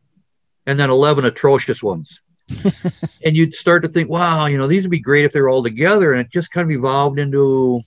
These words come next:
Speaker 1: a project. And I told my wife, you know, "Don't look at the checkbook. We'll be fine." End up getting the artwork from a woman in Florida and, and produced, I think the first Thongs in the Key of Life compilation came out in nineteen ninety-nine.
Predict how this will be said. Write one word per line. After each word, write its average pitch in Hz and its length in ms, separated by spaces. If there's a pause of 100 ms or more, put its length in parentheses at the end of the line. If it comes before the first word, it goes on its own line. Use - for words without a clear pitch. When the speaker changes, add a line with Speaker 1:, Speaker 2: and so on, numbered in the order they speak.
(120)
Speaker 1:
a 127 80
project. 139 640
And 135 80
I 117 80
told 139 260
my 127 120
wife, 120 400
you 135 80
know, 113 120
"Don't 131 260
look 156 160
at - 40
the - 80
checkbook. 147 540
We'll 123 100
be 113 100
fine." 139 640 (540)
End 143 160
up 139 100
getting 131 240
the 113 60
artwork 139 460
from 120 200
a 110 120
woman 131 260
in 104 120
Florida 156 840
and, 113 380
and 123 180
produced, 139 520 (560)
I - 380
think 214 160
the 185 80
first 165 360
Thongs 156 380
in 160 60
the 131 80
Key - 200
of 139 80
Life 143 260
compilation 113 640
came 117 180
out 110 140
in 104 80
nineteen 139 380
ninety-nine. 117 640